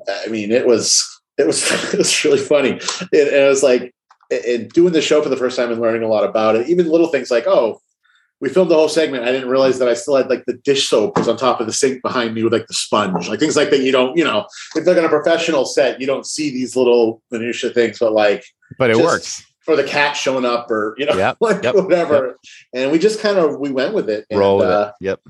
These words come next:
Speaker 1: yeah, I think, I think it worked. I think we still have two episodes to release of that one with,
Speaker 2: Mm-hmm.
Speaker 1: um, Krista Desjardins from Purple House. Uh, we do, so we
Speaker 2: Oh,
Speaker 1: went
Speaker 2: yeah.
Speaker 1: for the
Speaker 2: The Purple
Speaker 1: final
Speaker 2: House.
Speaker 1: two episodes, we did, like, a seventies theme. So we did Baked Alaska with her, and then Jordan, uh, Rubin, Mister Tuna,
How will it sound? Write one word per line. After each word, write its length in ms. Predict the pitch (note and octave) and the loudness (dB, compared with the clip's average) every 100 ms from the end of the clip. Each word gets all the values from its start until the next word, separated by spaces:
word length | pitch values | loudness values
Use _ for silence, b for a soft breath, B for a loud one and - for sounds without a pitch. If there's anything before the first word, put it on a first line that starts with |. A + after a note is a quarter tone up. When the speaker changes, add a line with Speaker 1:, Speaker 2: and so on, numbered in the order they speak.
| _ | _
Speaker 1:
yeah, 440 | B2 D3+ C3+ F2+ A#2 | 0 2 0 0 -2
I 40 | |
think, 200 | E3+ D#3 | -2 0
I 100 | D3 | 0
think 200 | E3+ G3+ | 2 2
it 100 | A3 | 2
worked. 280 | G3+ G3 - | 2 0 0
I 100 | A2+ | -4
think 240 | - C#3+ - A#2+ | -4 -8 -6 -6
we 80 | |
still 160 | B2+ G3 | 0 2
have 60 | F#3+ | 4
two 120 | F3 | 2
episodes 340 | D#3+ - D3 C#3+ | 0 0 0 0
to 80 | B2+ | -2
release 360 | A2+ A#2 B2 | -2 -2 -4
of 120 | A#2 G2+ | -6 -4
that 240 | G2+ F#2+ | -4 -4
one 240 | G#2+ A#2 A#2+ | -8 -8 -2
with, 200 | A2 A#2 | -2 0
Speaker 2:
Mm-hmm. 20 | G#2 G2+ | -2 -4
Speaker 1:
um, 80 | G2+ _ B B B | -10 _ B B B
Krista 400 | C#3 - A#2+ G#2+ | -2 0 2 2
Desjardins 560 | G2+ G#2+ G#2 G2 G2 F#2 | 4 2 2 2 2 0
from 60 | - | -4
Purple 280 | A2+ G2 F#2+ | -4 -2 -2
House. 480 | G2+ G2 - - - B B B - | 0 -2 -2 -10 -16 B B B -2
Uh, 60 | A2 | 0
we 80 | B2 | 0
do, 220 | D#3+ - | -2 -2
so 120 | D3+ | 0
we 40 | |
Speaker 2:
Oh, 40 | D3 | 2
Speaker 1:
went 80 | A2+ | 2
Speaker 2:
yeah. 240 | - - - | 0 -4 -10
Speaker 1:
for 60 | |
the 140 | C3+ A2 | -8 -8
Speaker 2:
The 80 | |
Purple 260 | - E3 F3+ | -8 -8 -2
Speaker 1:
final 200 | E3+ E3+ | 0 2
Speaker 2:
House. 60 | D3+ | 2
Speaker 1:
two 120 | D#3 | 2
episodes, 360 | D#3 D#3+ D3 | 2 2 2
we 80 | B2+ | 2
did, 140 | C3+ B2 | 2 4
like, 180 | A#2 | 2
a 60 | B2 | 2
seventies 640 | - C#3 B2 A2+ A2+ G#2+ | 0 0 0 -2 -4 -6
theme. 400 | C#3 C3 A#2 G#2+ | -6 -4 -4 -4
So 120 | - | 0
we 60 | A#2+ | 2
did 160 | A#2 A2 | 2 2
Baked 240 | B2 A#2+ | 0 2
Alaska 400 | A#2 A#2 A#2 A2+ | 2 2 0 0
with 160 | A2 G#2+ | -2 0
her, 380 | A2 A2 A2 - | 0 2 -2 -6
and 140 | A#2+ | -6
then 220 | A2+ G2+ - | -6 -6 -4
Jordan, 460 | C#3 C3 A2+ G#2 G#2 - | 2 2 2 -4 -10 -8
uh, 120 | G#2 | -6
Rubin, 360 | G#2 A#2+ A2+ G2 | 0 2 2 0
Mister 220 | G#2 - | -4 -8
Tuna, 400 | - B2+ G#2+ G2+ | -8 -2 0 -2